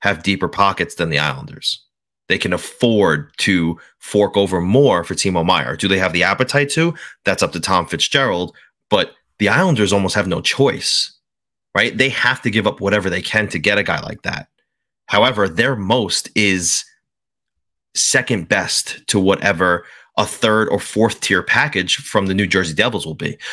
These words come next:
So they're stuck in this precarious predicament right now where even though they'll, they'll, they're, they might be ready to fork something over,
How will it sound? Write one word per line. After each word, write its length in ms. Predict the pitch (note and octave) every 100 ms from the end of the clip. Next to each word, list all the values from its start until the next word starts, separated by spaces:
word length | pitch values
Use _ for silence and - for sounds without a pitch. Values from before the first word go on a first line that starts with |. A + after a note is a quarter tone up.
| -
So 160 | - G#2+
they're 320 | C3 F3+ -
stuck 360 | - - C#3 C3+
in 60 |
this 140 | G#2+ -
precarious 720 | - - A#2 A2+ G#2+ G2+ - - - _ _ _
predicament 640 | - F#2 C#3 F3 F#2+ B1+ -
right 180 | - -
now 320 | C2+ - - _
where 520 | G2 G#2 G2 F2+ F#2 _ _ _ _ _ _
even 300 | C#3 C3+ G#2+
though 260 | A#2+ E3 A2+
they'll, 300 | G#2 G#2 F#2
they'll, 380 | G#2 G2+ - -
they're, 300 | A2 G#2 D#2
they 140 | A2
might 180 | A#2 C3
be 100 | A#2
ready 260 | G#2 A2
to 80 | F#2+
fork 320 | - - A2
something 340 | - A2 F2+ F2+
over, 480 | F#2 G#2+ F3+ G#3